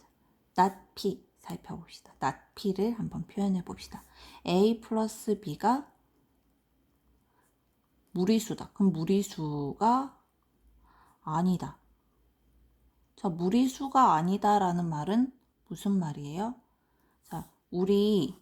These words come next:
실수는, 자, 실수는 딱 갈라져 있어요. 유리수 아니면 무리수예요.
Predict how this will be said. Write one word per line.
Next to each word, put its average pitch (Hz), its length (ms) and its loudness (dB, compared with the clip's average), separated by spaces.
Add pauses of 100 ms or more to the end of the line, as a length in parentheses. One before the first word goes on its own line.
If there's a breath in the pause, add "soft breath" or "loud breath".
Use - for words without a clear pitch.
(300)
실수는, 240 1000 0 (380)
자, - 280 -12
실수는 240 840 -2
딱 254 180 -6
갈라져 175 500 -2
있어요. - 360 -14 (800)
유리수 190 580 0 (920)
아니면 160 580 0 (380 loud breath)
무리수예요. 170 680 -4